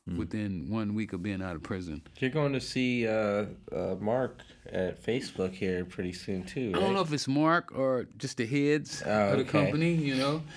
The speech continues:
Speaker 3: You're going to f-, to
Speaker 2: I'm going to Facebook, though.
Speaker 3: Yeah, and
Speaker 2: Yes.
Speaker 3: talk to them.
Speaker 2: I've
Speaker 1: But,
Speaker 2: been
Speaker 1: but back to the Hollywood thing, th-, this leads me to the thing I was just asking you, like, a few minutes ago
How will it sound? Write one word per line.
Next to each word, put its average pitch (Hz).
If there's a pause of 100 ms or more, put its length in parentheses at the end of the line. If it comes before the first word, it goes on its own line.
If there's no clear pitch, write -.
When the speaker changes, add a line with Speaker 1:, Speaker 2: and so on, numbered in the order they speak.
(120)
Speaker 3:
You're 123
going 127
to 113
f-, -
to -
Speaker 2:
I'm 113
going 131
to 120
Facebook, 123
though. 67
Speaker 3:
Yeah, 117
and 104
Speaker 2:
Yes. 104
Speaker 3:
talk 107
to 113
them. 104
Speaker 2:
I've 113
Speaker 1:
But, 131
Speaker 2:
been 113
Speaker 1:
but 110
back 143
to 147
the 98
Hollywood 110
thing, 95
th-, 104
this 107
leads 110
me 107
to 95
the 85
thing 95
I 92
was 87
just 85
asking 85
you, 82
like, 78
a -
few 87
minutes 82
ago 78